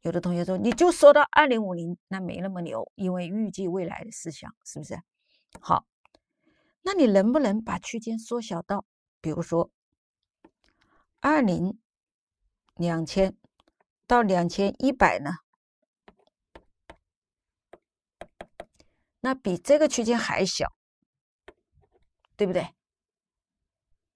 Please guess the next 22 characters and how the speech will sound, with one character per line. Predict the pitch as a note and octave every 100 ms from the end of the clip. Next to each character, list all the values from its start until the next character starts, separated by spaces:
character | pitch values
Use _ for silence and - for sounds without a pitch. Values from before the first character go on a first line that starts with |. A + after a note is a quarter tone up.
| _ _ _ _ _ _ _ _ _ _ -
那 | A#3+
么 | A#3
我 | A3 F#3+
们 | G#3 G#3
不， | - D#3+ - _
不 | G3+
需 | G3+ G3+
要， | B3 C4 A3+ - _ _ _ -
我 | - B3+
能 | A#3+ G3 B3
缩 | C4 C#4
小 | B3 F3
就 | -
缩 | F3+ G3+
小， | F#3 C#3+ - _ _ _ _ _ _ _ _ _ _
我 | G3 G#3+
两 | G#3 G3+ F3
千 | F3+ A#3+ A#3 A3+
到 | C#4+ A#3+
两 | F3+ E3+
千 | D#3+ G#3+
二 | G#3 C4